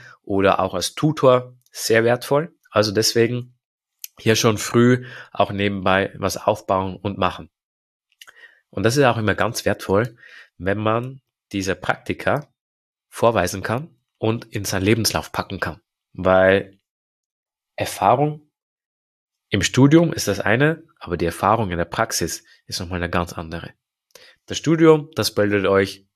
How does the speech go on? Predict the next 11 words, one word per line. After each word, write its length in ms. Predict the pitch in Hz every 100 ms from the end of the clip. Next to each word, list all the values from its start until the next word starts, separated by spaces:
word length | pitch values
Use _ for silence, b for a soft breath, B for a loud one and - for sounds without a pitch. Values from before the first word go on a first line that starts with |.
| _ _ b b b b
ganz 240 | 98 95
gut 160 | 98 92
aus, 400 | 104 135 - - _ -
gibt 180 | 110 107
euch 220 | 92 -
eine 240 | 95 90
Basis, 460 | 85 87 127 131 113
gibt 160 | 104
euch 140 | 98 92
ein 80 | 87
Fundament, 600 | 110 101 95 117 156